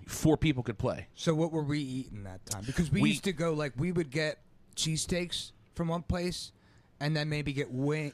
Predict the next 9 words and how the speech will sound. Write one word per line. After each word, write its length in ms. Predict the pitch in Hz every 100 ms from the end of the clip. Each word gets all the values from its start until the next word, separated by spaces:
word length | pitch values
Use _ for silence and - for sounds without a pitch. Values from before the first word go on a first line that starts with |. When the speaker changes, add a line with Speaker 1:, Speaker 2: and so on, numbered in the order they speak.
| -
Speaker 2:
or 160 | 135
wings 440 | 131 151 165 165 143
or 160 | 127
hoagies 580 | 113 156 156 147 147 143
or 180 | 139 135
whatever? 280 | 131 139 143
Speaker 1:
This 180 | 151 -
was 300 | 170 160 131 - -
cheesesteaks, 960 | - - 175 170 - 180 175 - -